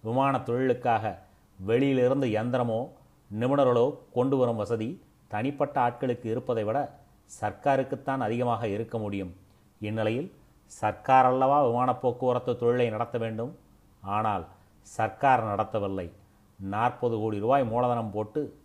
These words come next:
தனிப்பட்ட முதலாளிகள் பத்தொன்பது கம்பெனிகளை நடத்துகிறார்கள். அக்கிரமம் சார்.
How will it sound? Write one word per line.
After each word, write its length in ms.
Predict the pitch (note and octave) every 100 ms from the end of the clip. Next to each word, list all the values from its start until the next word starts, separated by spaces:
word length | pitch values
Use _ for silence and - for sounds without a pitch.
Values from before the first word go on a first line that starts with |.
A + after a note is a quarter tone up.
| _ _ -
தனிப்பட்ட 520 | G#2+ C3 C3+ C3+ C#3+
முதலாளிகள் 540 | A#2 A#2 A2+ G#2+ A#2+ F#3 - _ -
பத்தொன்பது 520 | A2 - C3 A#2+ G#2+
கம்பெனிகளை 460 | G#2+ C3+ B2+ A#2+ G#2+
நடத்துகிறார்கள். 640 | G2 A2 A2 G#2+ G2+ F#2 E2 - - _ _ _ _ _
அக்கிரமம் 480 | F#2 - D3+ D#3 C3
சார். 280 | B2 B2+